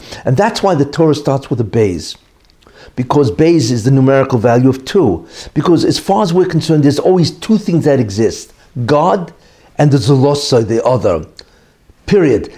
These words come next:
That's why the Torah doesn't start with Aleph, but it starts with a beis. 'Cause in the end of time,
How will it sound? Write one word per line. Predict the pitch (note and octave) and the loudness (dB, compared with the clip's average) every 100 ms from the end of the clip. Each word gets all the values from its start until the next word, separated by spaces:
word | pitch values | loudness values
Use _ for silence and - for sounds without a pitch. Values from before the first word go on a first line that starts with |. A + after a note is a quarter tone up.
| - | -4
That's | F3+ G#3+ - | -2 -2 -2
why | F3 | 0
the | D3 | 0
Torah | D#3 E3+ | 0 0
doesn't | C3+ E3 E3 | 2 0 -2
start | E3+ C#3+ | 0 0
with | A2 | 0
Aleph, | G#2+ B2 E3 - - _ _ _ _ - | 2 2 0 -6 -20 _ _ _ _ -6
but | B2 | -2
it | C3 | 0
starts | - D#3 E3+ | 0 -2 0
with | B2+ | -2
a | |
beis. | G2 B2 G#2 G2 - - - | 0 0 0 -4 -12 -20 -4
'Cause | F#3 F3 | 0 2
in | F#3 | 4
the | G#3+ | 2
end | A#3 | 2
of | G#3+ | 0
time, | - A3+ G3 E3+ E3 | -2 0 2 0 -2